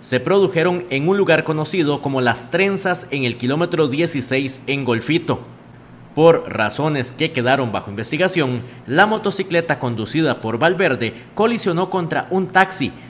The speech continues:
provocando que a la hora de la llegada de los cuerpos de emergencia, el joven fuera declarado como fallecido en el sitio.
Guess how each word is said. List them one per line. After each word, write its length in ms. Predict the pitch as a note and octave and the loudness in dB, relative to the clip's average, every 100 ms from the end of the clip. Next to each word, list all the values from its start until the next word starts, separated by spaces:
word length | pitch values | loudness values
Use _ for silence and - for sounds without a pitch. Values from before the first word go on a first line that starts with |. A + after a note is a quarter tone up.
| - | -12
provocando 680 | G#2 G2+ G2 D3 E3 D3 A#2+ | -6 -2 -2 0 0 0 -4
que 220 | - A2+ - | -4 -6 2
a 140 | A#2+ | 2
la 140 | G#2+ G#2+ | 4 2
hora 300 | F3+ F3+ F#2 | 4 4 2
de 120 | G#2+ | -2
la 100 | F#2+ | -6
llegada 480 | E2+ F#2+ D3 D3+ G2+ | -6 0 2 2 0
de 120 | F2 | -6
los 180 | F#2 - | -10 -4
cuerpos 500 | D#3 D#3+ - G#2+ - | 2 2 0 -8 -4
de 100 | A#2+ | -4
emergencia, 640 | A#2 E3 G3+ E3 C3 A#2 - - | -2 -2 -2 0 0 -2 -4 -4
el 140 | D3+ F3 | 2 2
joven 320 | F3+ A3 G3+ | 4 2 2
fuera 260 | - F3+ E3+ | 2 4 4
declarado 600 | F3+ F#3 C#3+ D3+ D3 - | 2 0 2 4 2 0
como 220 | F3+ G#3 | -2 2
fallecido 680 | F3 F3 E3+ D3 D3 D#3 - | 2 2 0 0 0 0 -2
en 160 | D3+ | -2
el 140 | C#3+ B2 | -2 -2
sitio. 400 | F#3 F#3+ F3 | -2 -2 -2